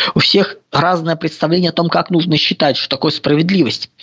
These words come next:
Одни апеллируют к прошлому, другие к будущему, третьи к настоящему.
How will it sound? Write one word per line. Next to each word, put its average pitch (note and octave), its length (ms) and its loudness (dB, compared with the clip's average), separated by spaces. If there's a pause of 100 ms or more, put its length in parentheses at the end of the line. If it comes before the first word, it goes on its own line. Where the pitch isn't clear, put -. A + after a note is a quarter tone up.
(420)
Одни F#3+ 300 4
апеллируют F3 500 2
к - 60 -14
прошлому, F#3 520 0
другие D#3+ 320 4
к C#3+ 60 0
будущему, D#3 480 2
третьи D3+ 300 0
к - 80 -4
настоящему. E3 760 0